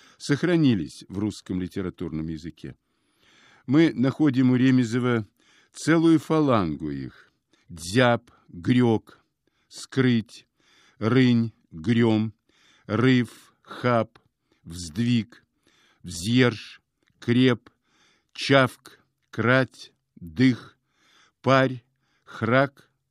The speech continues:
плёв, кипь, мык, лють, быстрь, липь, грюмь. Эти слова насыщены, но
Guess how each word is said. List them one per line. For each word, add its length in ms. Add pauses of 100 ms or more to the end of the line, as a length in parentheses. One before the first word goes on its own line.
(180)
плёв, 580 (440)
кипь, 480 (560)
мык, 540 (520)
лють, 600 (480)
быстрь, 680 (580)
липь, 480 (600)
грюмь. 500 (1500)
Эти 460 (280)
слова 400
насыщены, 840
но 400